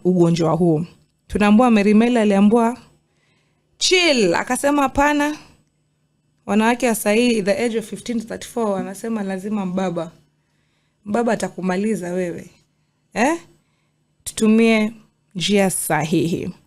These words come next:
Vipimo, tuende tupime sahihi. Tumewaambia bado na kukumbusha njia za kupima ni nyingi sana. Za damu, kuna ya mdomo,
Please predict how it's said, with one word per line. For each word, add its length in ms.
Vipimo, 720
tuende 360
tupime 600
sahihi. 760
Tumewaambia 520
bado 200
na 100
kukumbusha 540
njia 300
za 100
kupima 420
ni 120
nyingi 300
sana. 500
Za 220
damu, 520
kuna 300
ya 120
mdomo, 580